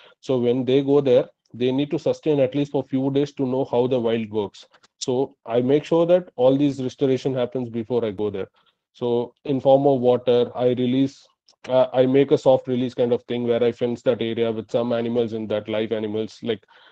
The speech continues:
some wild hare and deers, injured deer. We make sure we put it there so these animal has a chance to eat that animal, so they'll get the wild instinct. So all these things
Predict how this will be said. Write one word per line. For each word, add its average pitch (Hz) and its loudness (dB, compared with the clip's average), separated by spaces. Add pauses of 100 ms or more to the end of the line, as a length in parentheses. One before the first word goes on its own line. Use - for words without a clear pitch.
(300)
some 117 0
wild 117 2
hare 110 -2
and 107 -6 (180)
deers, 117 0 (120)
injured 123 -2
deer. 117 2 (260)
We 117 -4
make 117 -4
sure 123 -6
we 113 -6
put 117 -6
it 110 -6
there 113 0
so 113 -6
these 110 -6
animal 113 -2
has 117 -2
a 117 -4
chance 113 -4
to 113 -6
eat 117 -8
that 113 0
animal, 107 -6 (400)
so 120 -4
they'll 120 0
get 113 -2
the 123 6
wild 113 0
instinct. 104 -8
So 120 -4
all 131 2
these 151 -2
things 139 -4